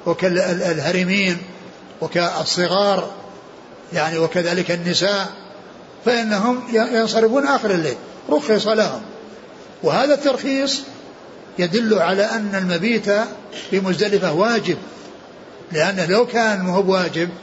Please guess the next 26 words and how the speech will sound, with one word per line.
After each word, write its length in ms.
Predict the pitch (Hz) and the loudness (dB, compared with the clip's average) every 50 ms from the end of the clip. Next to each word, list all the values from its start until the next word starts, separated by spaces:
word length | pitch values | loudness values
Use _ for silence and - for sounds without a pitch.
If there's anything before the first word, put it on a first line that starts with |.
| - - - | -16 -8 -2
ما 80 | 302 262 | -2 -2
احتاج 320 | - - 311 302 247 247 | -2 0 0 0 2 2
إلى 120 | 208 185 165 | 2 0 0
ترخيص، 340 | 170 156 123 131 127 113 - - - - - - - - - - - - - - - - - - - - - - - - - - - - - - - | -2 -4 -6 -6 -8 -10 -10 -14 -16 -18 -20 -20 -20 -20 -20 -20 -20 -20 -20 -20 -20 -20 -20 -20 -20 -20 -20 -20 -20 -20 -20 -20 -20 -20 -14 -8 -4
لأنه 240 | 147 143 165 170 160 | -2 -2 0 0 2
لو 160 | 196 226 220 | 2 2 4
كان 280 | - 220 226 220 208 | 4 2 2 2 2
سنة 440 | - - 226 214 202 190 196 220 220 - - - - - - - - - - - - - | 2 2 2 2 2 2 0 -2 -2 -6 -10 -18 -18 -20 -20 -20 -20 -20 -20 -16 -8 -2
من 180 | 175 185 202 165 | -2 0 0 2
فعله 440 | 196 196 185 196 190 180 185 190 | 2 2 2 2 2 2 2 2
فعله 500 | 165 196 202 190 190 185 180 170 180 202 - 226 196 196 220 202 - - - - - - - 196 | 2 2 2 2 2 0 0 0 -2 -4 -6 -8 -10 -10 -10 -12 -12 -16 -18 -18 -18 -12 -4 0
ومن 220 | 185 196 202 196 | 0 2 2 2
لم 180 | 190 196 196 185 | 0 0 0 0
يفعله 260 | 151 180 190 180 185 | 2 2 2 2 4
لا 140 | 196 202 185 | 2 2 2
شيء 160 | 190 202 185 | 2 0 0
عليه، 380 | 160 160 170 190 220 277 285 - - - - - - - - - - - - | 0 0 2 4 4 2 2 0 -6 -14 -16 -18 -20 -20 -20 -20 -18 -6 0
ما 120 | 320 320 294 | 2 2 4
في 180 | 277 277 - | 4 2 2
حاجة 300 | - 254 233 185 180 170 | 2 2 2 2 2 2
إلى 160 | 190 196 190 190 | 2 2 2 2
أن 60 | 190 | 4
يرخص. 520 | 180 202 208 208 - - 170 165 - - - - - - - - - - - - - - 170 | 4 4 4 4 2 0 -4 -6 -6 -8 -14 -16 -18 -18 -20 -20 -20 -20 -20 -20 -12 -4 -2
لكن 300 | 160 156 - 180 175 165 | -2 0 0 0 0 2
هذا 220 | 165 220 254 262 | 2 2 4 2
الترخيص 520 | 240 254 254 240 - 269 302 311 294 - | 2 2 0 0 0 2 2 2 2 2